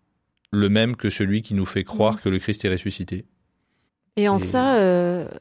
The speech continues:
Speaker 2: bah, le carême, euh, est quand même une bonne, euh, un bon temps, quoi, pour s'interroger sur ces, sur ces questions-là.
Speaker 1: Eh ben, on est en
Speaker 2: Vers,
Speaker 1: plein dedans,
Speaker 2: vers
Speaker 1: oui.
Speaker 2: quoi on va ?
Speaker 1: Mhm.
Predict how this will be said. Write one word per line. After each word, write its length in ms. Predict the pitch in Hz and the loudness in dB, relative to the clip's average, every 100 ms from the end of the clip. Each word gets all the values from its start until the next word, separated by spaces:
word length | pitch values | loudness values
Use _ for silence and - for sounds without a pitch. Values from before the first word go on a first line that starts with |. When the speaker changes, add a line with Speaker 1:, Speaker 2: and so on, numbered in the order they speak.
| - _ _ _ | -20 _ _ _
Speaker 2:
bah, 100 | 185 | -2
le 140 | 185 180 | 0 2
carême, 460 | 190 170 208 233 | 2 0 2 2
euh, 260 | 185 165 165 - | 2 2 0 -4
est 180 | 196 | -8
quand 160 | - 226 | 0 4
même 160 | 226 233 | 6 6
une 180 | 202 | 4
bonne, 440 | 190 175 233 220 196 | 4 4 2 2 0
euh, 340 | 180 165 160 170 _ _ - | -2 -2 -6 -10 _ _ -8
un 100 | 175 | -2
bon 220 | 185 190 | 4 4
temps, 280 | 190 339 440 | 4 2 0
quoi, 200 | - 180 | -2 -8
pour 220 | - 175 | -10 -12
s'interroger 640 | - 185 180 175 180 165 190 | -6 -6 -4 -2 -2 0 -2
sur 240 | - 165 | -4 -8
ces, 280 | - 165 - | -8 -8 -12
sur 180 | - - | -16 -14
ces 140 | - | -14
questions-là. 540 | - 160 - 196 226 339 _ - | -12 -10 -6 -6 -6 -10 _ -4
Speaker 1:
Eh 40 | |
ben, 120 | 117 | 0
on 60 | 110 | 2
est 40 | |
en 60 | 110 | 2
Speaker 2:
Vers, 100 | 104 | 2
Speaker 1:
plein 120 | 117 | 2
dedans, 280 | 107 98 98 | 0 0 0
Speaker 2:
vers 140 | 214 | 0
Speaker 1:
oui. 80 | - | -2
Speaker 2:
quoi 120 | - 254 | -2 0
on 100 | 220 | 0
va ? 220 | 185 190 | -2 -6
Speaker 1:
Mhm. 180 | 104 104 | -8 -12